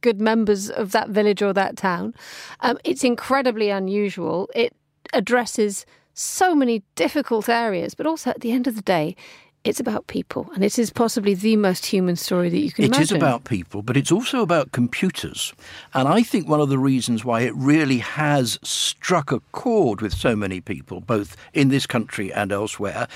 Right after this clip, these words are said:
Speaker 2: is that we all deal with computers, and we all swear at computers, and we all know that computer software is not perfect.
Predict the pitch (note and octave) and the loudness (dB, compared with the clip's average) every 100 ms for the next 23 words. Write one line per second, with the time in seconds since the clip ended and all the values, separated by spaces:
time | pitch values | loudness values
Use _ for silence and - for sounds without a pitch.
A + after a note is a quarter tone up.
0 | - - D#3 F#3+ A#3+ E4+ A3 E3 A2 G2 | -10 0 2 6 6 4 4 2 2 -4
1 | F#2 E2+ D2+ - G2 A#2 D3 F3 F#3 D#3 | -8 -10 -10 -8 -8 -4 0 2 2 2
2 | F3+ C#3+ A2 - G#2 - D#2+ - A2+ C3+ | 2 2 2 -4 -10 -8 -8 -8 -4 0
3 | C3 D3+ F3 D#3+ B2 F2+ C3+ C#3 - - | 2 2 4 4 4 2 -2 -6 -10 -12
4 | - C#3+ D#3 - C3+ C#3 - A2+ - B2 | -4 -2 0 2 2 2 0 -2 0 -2
5 | A2 G#2+ G2+ G2 - C#3+ - - - | 0 -2 -4 -4 0 0 0 -10 -12